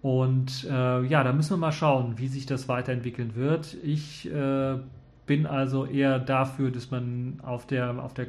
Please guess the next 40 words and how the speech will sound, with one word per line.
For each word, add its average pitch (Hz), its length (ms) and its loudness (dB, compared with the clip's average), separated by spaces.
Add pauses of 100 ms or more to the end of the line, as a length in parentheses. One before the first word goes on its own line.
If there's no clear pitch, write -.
(120)
aktuellen 127 340 -4
Kernel-Basis 117 760 -4
bleibt. 143 680 2 (640)
Und 135 760 0
was 127 220 -4
ihr 175 100 2
dazu 196 280 -2
meint, 147 560 0
das 135 180 -4
könnt 147 160 2
ihr 139 80 0
natürlich 131 400 -4
auch 127 260 -6
im 156 160 -4
Kommentarbereich 131 880 -2
ganz 127 220 -4
einfach 123 340 -8
posten. 156 520 0 (420)
Und 127 200 -2
da 131 60 -2
bin 127 180 -2
ich 127 140 -4
echt 127 180 -8
mal 123 100 -2
gespannt, 117 640 -8
äh, 117 100 -6
gerade 120 240 -6
von 127 180 -4
den 143 140 6
Leuten 135 280 6
zu 113 160 -4
hören, 117 240 -2
die 117 240 -4
vielleicht 113 420 -8
B-O-S-Fans 120 840 -8
waren 127 300 0
oder 117 160 -6
immer 120 140 -4
noch 117 140 -6
sind 131 320 -2